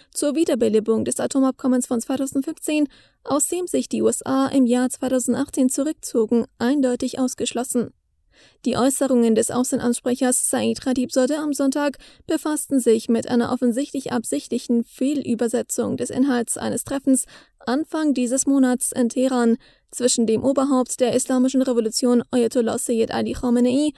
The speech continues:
und dem Emir Scheich Tamim bin Hamad Al Thani aus Katar. Die deutsche Zeitung Handelsblatt berichtete über das Treffen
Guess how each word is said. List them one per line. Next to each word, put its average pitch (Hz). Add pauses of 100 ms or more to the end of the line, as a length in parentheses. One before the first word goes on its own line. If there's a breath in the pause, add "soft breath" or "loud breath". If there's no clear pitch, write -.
(320 soft breath)
und 233
dem 233
Emir 277
Scheich 285
Tamim 233
bin 233
Hamad 233
Al 247
Thani 254
aus 269
Katar. 254 (760 soft breath)
Die 277
deutsche 277
Zeitung 330
Handelsblatt 269
berichtete 247
über 220
das -
Treffen 269